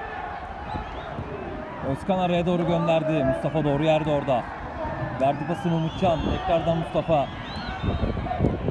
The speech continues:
Güzel paslaşmalar. Umutcan. Ahmet.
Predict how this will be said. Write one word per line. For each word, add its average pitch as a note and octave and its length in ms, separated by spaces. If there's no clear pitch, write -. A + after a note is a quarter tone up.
Güzel D#3+ 280
paslaşmalar. E3 720
Umutcan. E3 540
Ahmet. F3 440